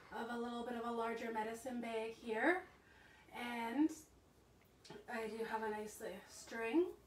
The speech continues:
that we will be making something similar to this piece here today, just a little bit smaller.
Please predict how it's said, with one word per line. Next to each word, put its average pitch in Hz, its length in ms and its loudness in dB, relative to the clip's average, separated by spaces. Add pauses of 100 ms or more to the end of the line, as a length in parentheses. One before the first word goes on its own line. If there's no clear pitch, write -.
(1080)
that 220 340 0 (640)
we 247 140 -2
will 240 160 0
be 247 180 -4
making 233 400 -4
something 226 380 -4
similar 247 500 2 (380)
to 277 60 0 (100)
this 233 300 -4
piece 233 440 -8
here 247 380 2 (120)
today, 247 440 0 (540)
just 262 200 -4
a 240 100 -2
little 214 220 0
bit 208 140 -4 (180)
smaller. 208 600 0